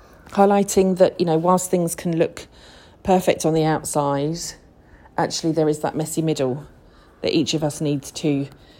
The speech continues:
deal with and go through if we want any kind of change to take place. I'm gonna leave you with that for today.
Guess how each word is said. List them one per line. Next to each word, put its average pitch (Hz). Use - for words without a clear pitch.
deal 165
with 147
and 147
go 143
through 139
if -
we 151
want 143
any 139
kind 143
of 139
change 131
to -
take -
place. -
I'm 156
gonna 151
leave 156
you 170
with 165
that -
for 151
today. 143